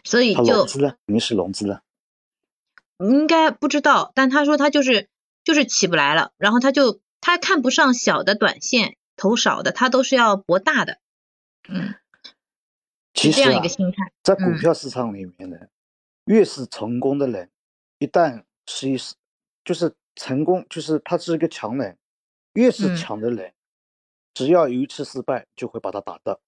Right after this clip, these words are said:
Speaker 2: 打掉。
Speaker 1: 对，他就一夜回到了解放前嘛，现在是。然后关键就是这个钱，
Speaker 2: 嗯。
Speaker 1: 嗯，朋友放在他这里的钱，朋友们也就，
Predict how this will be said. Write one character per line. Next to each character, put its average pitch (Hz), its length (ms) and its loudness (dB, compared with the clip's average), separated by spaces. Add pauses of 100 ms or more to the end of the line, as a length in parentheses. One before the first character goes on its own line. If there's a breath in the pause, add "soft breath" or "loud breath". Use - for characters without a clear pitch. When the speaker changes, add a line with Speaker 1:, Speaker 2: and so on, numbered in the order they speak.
(140)
Speaker 2:
打 95 160 -4
掉。 98 260 -8 (220)
Speaker 1:
对， 220 200 4
他 254 200 0
就 262 120 2
一 226 160 0
夜 277 160 6
回 220 160 2
到 247 140 2
了 226 80 0
解 175 180 2
放 202 200 0
前 151 240 -8
嘛， 165 180 -10 (100)
现 196 140 -8
在 - 140 -14
是。 - 180 -16 (480 soft breath)
然 214 140 2
后 240 180 4
关 269 220 2
键 277 100 4
就 254 160 4
是 214 320 4
这 277 120 4
个 262 100 2
钱， 202 540 2 (360)
Speaker 2:
嗯。 180 500 0
Speaker 1:
嗯， 190 40 -2
朋 190 180 0
友 269 100 4
放 247 160 2
在 202 60 0
他 202 80 2
这 196 100 2
里 175 60 2
的 156 100 -2
钱， 165 200 -6
朋 196 160 0
友 240 100 2
们 220 180 4
也 160 120 0
就， 185 320 2